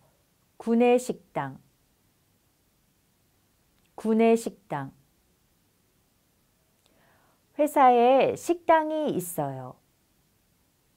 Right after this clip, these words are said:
직원들이 그 식당에서 밥을 먹어요.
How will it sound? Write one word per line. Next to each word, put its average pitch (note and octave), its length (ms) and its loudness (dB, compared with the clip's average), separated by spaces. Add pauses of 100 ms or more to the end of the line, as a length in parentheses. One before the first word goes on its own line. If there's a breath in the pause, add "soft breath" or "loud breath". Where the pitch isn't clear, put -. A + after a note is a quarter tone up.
(1040)
직원들이 G3 840 -2 (280 soft breath)
그 B3 200 2
식당에서 A#3 1040 0
밥을 F#3 420 -2
먹어요. C#3+ 600 -4